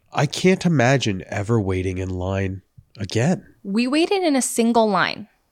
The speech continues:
Speaker 2: Okay, so we went to all of the parks, all four parks, and we did Magic Kingdom a couple times. But we waited in a single line, and that was to see Elsa. And we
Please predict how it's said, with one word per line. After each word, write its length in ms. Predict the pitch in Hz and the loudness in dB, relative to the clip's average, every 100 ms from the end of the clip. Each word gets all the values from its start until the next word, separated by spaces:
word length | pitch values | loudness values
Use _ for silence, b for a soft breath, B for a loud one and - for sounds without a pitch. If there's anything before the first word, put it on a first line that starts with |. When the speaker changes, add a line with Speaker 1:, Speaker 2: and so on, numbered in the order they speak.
| _ | _
Speaker 2:
Okay, 300 | 156 - 147 | -2 2 0
so 160 | - 220 | 2 2
we 160 | 226 240 | 4 4
went 160 | 247 | 4
to 100 | 226 - | 2 4
all 240 | 156 214 | 4 2
of 80 | 254 | 2
the 80 | 294 | 0
parks, 380 | 220 160 - | 2 0 0
all 140 | - 190 | 0 0
four 220 | - 254 | 2 0
parks, 400 | 226 156 175 - | 2 0 -2 -6
and 140 | 196 | -4
we 80 | 185 | -2
did 120 | 180 | -2
Magic 300 | 175 160 - | 0 -2 -2
Kingdom 300 | - 190 175 | -6 -4 -4
a 40 | 175 | -2
couple 200 | 165 165 | -2 -2
times. 360 | 143 117 180 - B B B B | -2 -4 -6 -12 B B B B
But 380 | 185 185 175 - _ | -4 0 0 -4 _
we 220 | 185 214 | -4 -2
waited 240 | 214 220 226 | 2 2 4
in 100 | 214 | 0
a 80 | |
single 400 | 175 - 208 247 | -2 -2 0 2
line, 280 | 269 175 175 | 2 0 0
and 120 | 190 | 0
that 140 | 175 170 | 0 0
was 140 | 196 | -2
to 100 | - | -6
see 220 | - 208 - | -6 -4 -2
Elsa. 480 | 175 175 160 175 - | -4 -4 -4 -4 -2
And 160 | 190 | 0
we 100 | 185 | 0